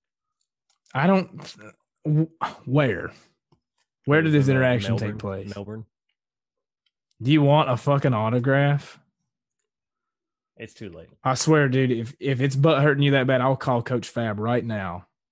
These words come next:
Speaker 1: And I'll be like, "Bro, I need, I need Rob's autograph asap, delivered to," and yeah, I'll hook you up, bro. Will that make you feel better?
Speaker 2: It's too late now. Damage has been done.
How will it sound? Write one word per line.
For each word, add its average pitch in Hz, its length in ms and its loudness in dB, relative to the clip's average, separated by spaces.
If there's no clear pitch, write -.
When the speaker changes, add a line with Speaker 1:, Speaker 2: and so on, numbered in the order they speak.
Speaker 1:
And 117 100 -6
I'll 113 120 -2
be 117 140 -2
like, 104 180 -4
"Bro, 104 360 -6
I 131 200 -2
need, 127 420 -2
I 127 140 -2
need 120 180 -2
Rob's 113 300 -4
autograph 98 600 -8
asap, 95 680 -8
delivered 117 580 -4
to," 113 480 -4
and 92 340 -10
yeah, 87 260 -12
I'll 117 140 -8
hook 120 180 -8
you 113 140 -6
up, 82 100 -14
bro. 73 280 -16
Will 110 100 -8
that 127 140 -2
make 127 140 -2
you 113 60 -10
feel 123 140 -4
better? 123 280 -4
Speaker 2:
It's - 100 -20
too 151 200 -8
late 127 160 -6
now. 90 260 -16
Damage 123 260 -10
has 110 60 -18
been 98 140 -14
done. 90 300 -20